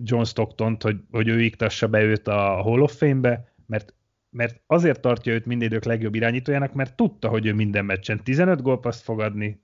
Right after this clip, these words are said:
három labdát fog szerezni, és dobni fog tizenöt-húsz pontot, és ő ezt pályafutása során, tizenkilenc év alatt ezt minden meccsen megcsinálta, ellentétben a többiekkel, akik nem voltak ennyire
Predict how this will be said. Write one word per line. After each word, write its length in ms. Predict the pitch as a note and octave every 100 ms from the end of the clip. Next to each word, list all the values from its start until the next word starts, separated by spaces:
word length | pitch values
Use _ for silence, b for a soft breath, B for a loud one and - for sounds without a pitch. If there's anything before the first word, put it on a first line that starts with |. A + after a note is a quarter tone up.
| _
három 360 | - A#2+ F3
labdát 360 | D3 C3 A#2 A2
fog 160 | - G#2
szerezni, 480 | - G#2+ G#2 G#2
és 160 | G#2+ G#2+
dobni 380 | - A#2+ B2+ G#2
fog 280 | G2 A2 -
tizenöt-húsz 600 | A#2 A2 G#2 G2 - G#2
pontot, 540 | - A2 A2+ D3+ D3+ b b b b
és 200 | A#2 -
ő 60 |
ezt 160 | B2+ A#2+
pályafutása 680 | - D3 G#2+ A2+ A2 G2+ G#2
során, 600 | - B2 C3 D3 C#3+ - _
tizenkilenc 640 | C#3+ A#2+ G#2 A2+ A2 G#2
év 160 | A#2+ B2
alatt 400 | C3+ D3 - _ b b b
ezt 180 | B2 -
minden 420 | D3+ D3 A2 G2+
meccsen 400 | G2 G2+ G#2 G#2+
megcsinálta, 720 | F#2+ F#2+ - F#2+ F#2+ G2 G#2+
ellentétben 680 | G#2 G2+ F#2+ F#2+ G2+ G2 G#2
a 100 | G2+
többiekkel, 580 | G#2 G2 G2 F#2+ - F#2+
akik 260 | F#2+ G2
nem 180 | G2+ F#2
voltak 280 | F2+ F2 -
ennyire 440 | G2 F#2+ G2+ G2+